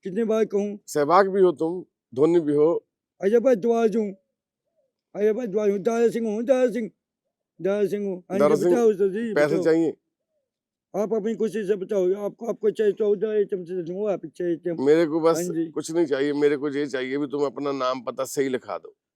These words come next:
Speaker 1: बता तो दिया, रांची तो अरविंदर सिंह धोनी, कैसे कहूँ?
Speaker 2: अरे यार धोनी भाई, रांची तो
Speaker 1: अरे
Speaker 2: बहुत
Speaker 1: धोनी
Speaker 2: बड़ा
Speaker 1: भाई।
Speaker 2: है ना, मोहल्ले का नाम क्या है?
Speaker 1: वो जिस मोहल्ले से लेके आए, उसी मोहल्ले का हूँ।
Speaker 2: वो तो
Speaker 1: वो
Speaker 2: तुम,
Speaker 1: पहले
Speaker 2: तेरे को तो
Speaker 1: चलते
Speaker 2: लेके आए
Speaker 1: चलते
Speaker 2: फिरोजपुर से
Speaker 1: चलते
Speaker 2: जी,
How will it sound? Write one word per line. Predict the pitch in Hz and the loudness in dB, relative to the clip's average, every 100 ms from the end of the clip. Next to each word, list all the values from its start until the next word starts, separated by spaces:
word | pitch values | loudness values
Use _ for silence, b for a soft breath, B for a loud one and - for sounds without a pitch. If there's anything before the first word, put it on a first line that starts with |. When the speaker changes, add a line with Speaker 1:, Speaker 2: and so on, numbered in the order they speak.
| _ | _
Speaker 1:
बता | 170 269 269 | -6 -2 0
तो | 254 247 | -2 -2
दिया, | 196 254 269 254 | 0 2 4 2
रांची | 254 220 262 247 | 0 -4 -6 -6
तो | 247 240 | -4 -2
अरविंदर | 254 262 269 254 | -2 -2 -6 -8
सिंह | 196 240 240 | -10 -10 -8
धोनी, | 190 233 226 240 | -6 -4 -4 -6
कैसे | 240 226 196 233 | -6 -10 -8 -12
कहूँ? | 202 202 269 320 220 | -12 -8 -4 0 2
Speaker 2:
अरे | 175 180 | 4 4
यार | 175 175 | 4 2
धोनी | 143 147 156 170 | 0 0 2 0
भाई, | 135 135 151 185 170 | 0 2 6 6 4
रांची | - 135 139 147 - 175 | -2 -6 -4 -4 -4 0
तो | 180 | 0
Speaker 1:
अरे | 151 | 4
Speaker 2:
बहुत | 170 | 4
Speaker 1:
धोनी | 170 180 | 4 2
Speaker 2:
बड़ा | 156 | 4
Speaker 1:
भाई। | 139 | 2
Speaker 2:
है | 135 | 4
ना, | 190 202 | 4 4
मोहल्ले | 170 170 190 | 2 0 0
का | 175 175 | 2 0
नाम | 156 139 | 0 -6
क्या | 113 113 | -8 -12
है? | 98 _ _ _ _ _ _ _ 233 | -12 _ _ _ _ _ _ _ -12
Speaker 1:
वो | 254 | -12
जिस | 233 240 | -10 -10
मोहल्ले | 226 262 240 | -8 -4 -4
से | 214 | -4
लेके | 220 226 202 | -6 -4 -4
आए, | 208 | -8
उसी | 247 233 202 | -8 -8 -8
मोहल्ले | 240 240 214 196 | -6 -6 -6 -8
का | 190 | -8
हूँ। | 175 175 254 254 - - | -10 -6 -6 -6 -10 -4
Speaker 2:
वो | 147 175 | 2 4
तो | 196 | 6
Speaker 1:
वो | |
Speaker 2:
तुम, | 185 190 | 4 4
Speaker 1:
पहले | 240 240 226 | 0 -2 -2
Speaker 2:
तेरे | - 175 | 0 2
को | 185 196 | 4 4
तो | 202 | 6
Speaker 1:
चलते | 190 | 4
Speaker 2:
लेके | 185 | 6
आए | 196 | 4
Speaker 1:
चलते | 156 | 4
Speaker 2:
फिरोजपुर | 170 180 240 190 | 2 4 4 4
से | - 190 | 6 6
Speaker 1:
चलते | 175 | 6
Speaker 2:
जी, | 175 | 4